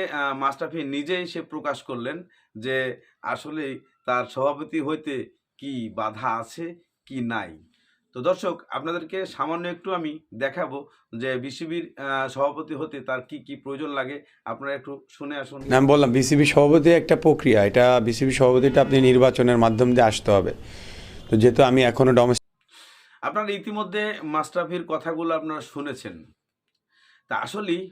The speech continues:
Speaker 1: মাশরাফি ভাইয়ের কথায় কিছু যুক্তি আছে যে আমি বর্তমানে সংসদ সদস্য আছি এবং সেখানে,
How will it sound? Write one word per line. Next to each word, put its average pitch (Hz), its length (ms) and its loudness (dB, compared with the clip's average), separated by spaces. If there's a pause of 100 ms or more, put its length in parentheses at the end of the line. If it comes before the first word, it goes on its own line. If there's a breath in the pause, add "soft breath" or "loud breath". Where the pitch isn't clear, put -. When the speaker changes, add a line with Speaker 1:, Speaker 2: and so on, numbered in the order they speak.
Speaker 1:
মাশরাফি 165 480 -8
ভাইয়ের 170 220 -6
কথায় 143 400 -8
কিছু 135 280 -18
যুক্তি 143 520 -12
আছে 101 240 -14 (800)
যে 120 120 -8
আমি 202 280 -4
বর্তমানে 190 520 -8
সংসদ 156 320 -12
সদস্য 123 380 -14
আছি 117 420 -6 (520)
এবং 180 300 -6 (280 soft breath)
সেখানে, 185 560 -8